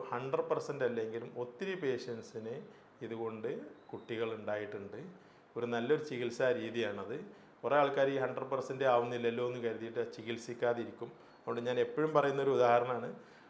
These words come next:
പരീക്ഷ എഴുതിയവൻ പാസ്സാവാനും ഫെയിൽ ആവാനും സാധ്യതയുണ്ട്, എഴുതാത്തവൻ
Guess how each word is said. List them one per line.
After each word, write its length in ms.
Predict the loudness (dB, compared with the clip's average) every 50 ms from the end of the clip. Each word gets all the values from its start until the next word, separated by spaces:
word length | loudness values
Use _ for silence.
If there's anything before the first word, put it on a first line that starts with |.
| -20 -20 -4 0
പരീക്ഷ 320 | 0 2 2 0 0 2 4 4 6
എഴുതിയവൻ 460 | 6 4 4 8 10 10 10 10 6 4 -4 -8 -12 -16 -18 -20 -20 -20 -20 -20 -20 -20 -20 -20 -20 -20 -20 -20 -10 2 6
പാസ്സാവാനും 720 | 6 6 6 6 4 4 4 4 4 0 -2 -4 -8 -10 -14 -18 -20 -20 -20 -20 -20 -20 -20 -20 -20 -20 -20 -20 -20 -20 -12 -2 2
ഫെയിൽ 180 | 2 6 8 8 8
ആവാനും 300 | 8 8 6 4 2 0
സാധ്യതയുണ്ട്, 380 | 0 2 2 2 0 -2 -4 -2 -2 -2
എഴുതാത്തവൻ 420 | 0 2 2 2 2 0 0 0